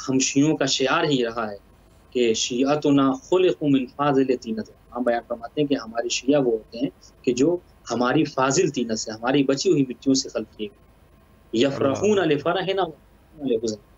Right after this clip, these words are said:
Speaker 1: तो हमारे शिया क्या करते हैं, अगर हम पर कोई मुसीबत होती है तो वो गमनाक होते हैं, और अगर हमें कोई खुशी मिलती है तो हमारी खुशी में खुश होते हैं।
Speaker 2: बेशक।
Speaker 1: तो इस शियार है, हमारा शियार ये होना चाहिए,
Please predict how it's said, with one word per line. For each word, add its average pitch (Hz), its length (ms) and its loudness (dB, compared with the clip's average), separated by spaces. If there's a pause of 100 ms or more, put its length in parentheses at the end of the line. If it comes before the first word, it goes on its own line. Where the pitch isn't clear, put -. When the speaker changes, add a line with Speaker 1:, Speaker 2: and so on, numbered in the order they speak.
(400)
Speaker 1:
तो 131 60 0
हमारे 131 340 2
शिया 165 340 -2
क्या 170 200 0
करते 165 280 -2
हैं, 202 100 -6 (260)
अगर 156 220 2
हम 139 220 -2
पर 160 140 -2
कोई 143 220 2
मुसीबत 180 500 2
होती 175 240 -2
है 170 60 0
तो 135 140 -6
वो 127 60 2 (100)
गमनाक 135 400 -2
होते 165 180 0
हैं, 185 140 -2 (280)
और 135 60 2
अगर 147 180 2
हमें 160 260 2
कोई 147 160 2
खुशी 185 320 0
मिलती 151 240 2
है 147 60 2
तो 135 100 -10
हमारी 123 160 0
खुशी - 300 -4
में 131 100 2
खुश - 220 -8
होते - 120 -20
हैं। - 120 -20 (1040)
Speaker 2:
बेशक। 113 320 -8 (100)
Speaker 1:
तो 233 200 0
इस 262 160 0
शियार 190 440 0 (320)
है, 147 180 -2
हमारा 139 240 0
शियार 135 320 0
ये 143 80 2
होना 120 220 -2
चाहिए, 110 240 -8